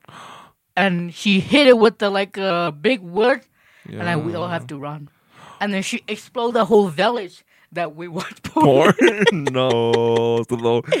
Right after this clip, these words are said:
Speaker 2: That's why you got kicked out of Malaysia. Now you're in the U S. <laughs>
Speaker 1: No, it was, it was happening in Burma, right?
Speaker 2: Oh, in
Speaker 1: 'Cause,
Speaker 2: Burma.
Speaker 1: like, in Burma, the village, you know,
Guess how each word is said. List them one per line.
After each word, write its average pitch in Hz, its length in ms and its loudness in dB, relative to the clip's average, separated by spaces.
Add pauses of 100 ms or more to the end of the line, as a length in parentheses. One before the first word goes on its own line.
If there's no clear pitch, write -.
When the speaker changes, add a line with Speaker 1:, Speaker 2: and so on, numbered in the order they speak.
(240)
Speaker 2:
That's 147 160 -2
why 151 120 2
you 143 100 -2
got 147 140 0
kicked 143 160 -4
out 147 100 2
of 143 80 -6
Malaysia. 131 340 -6
Now 131 160 -2
you're 131 140 -4
in 131 80 -10
the 131 80 -10 (120)
U 131 80 2
S. 147 260 -4
<laughs> - 440 0
Speaker 1:
No, 302 80 2
it 523 200 2
was, 311 200 -8 (160)
it 311 60 4
was 339 120 -2
happening 262 380 -2
in 185 60 -8
Burma, 165 400 -6
right? 180 300 -6
Speaker 2:
Oh, 135 100 -16
in 123 60 -14
Speaker 1:
'Cause, 294 100 -6
Speaker 2:
Burma. - 100 0
Speaker 1:
like, - 160 0 (380)
in 214 160 -6
Burma, 226 340 0
the 165 120 -10
village, 196 340 -4
you 208 60 -8
know, 240 100 -6